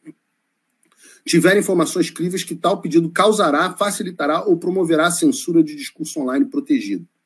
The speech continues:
Ao fazer uma determinação sobre essa sessão, o advogado-geral deve consultar-se com o secretário de Estado,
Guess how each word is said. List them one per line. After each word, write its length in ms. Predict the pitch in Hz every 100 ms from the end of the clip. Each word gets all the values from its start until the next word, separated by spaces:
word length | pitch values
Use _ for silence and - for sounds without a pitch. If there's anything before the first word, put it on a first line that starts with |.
| _ _ _ _ _ _ _ _ _ -
Ao 120 | 165
fazer 380 | 170 185 147 214
uma 140 | 202
determinação 760 | 165 160 160 160 160 156 135 151
sobre 220 | - 139
essa 160 | 131 131
sessão, 440 | 127 - 151 190
o 80 | 165
advogado-geral 720 | 147 151 143 175 151 147 170
deve 160 | 151
consultar-se 680 | - 160 - 120 151 170 - _ _
com 100 | -
o 40 | 156
secretário 500 | - 147 117 151 165
de 80 | 139
Estado, 480 | - 127 139 165